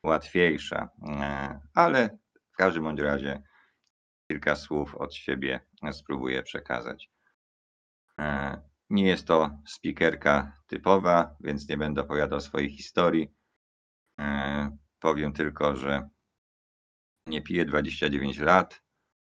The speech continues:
dzięki Bogu i ludziom ze wspólnoty, których stawiał i stawia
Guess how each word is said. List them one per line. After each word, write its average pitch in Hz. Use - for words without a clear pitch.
dzięki 76
Bogu 76
i 71
ludziom 76
ze 71
wspólnoty, 71
których 67
stawiał 69
i 71
stawia 65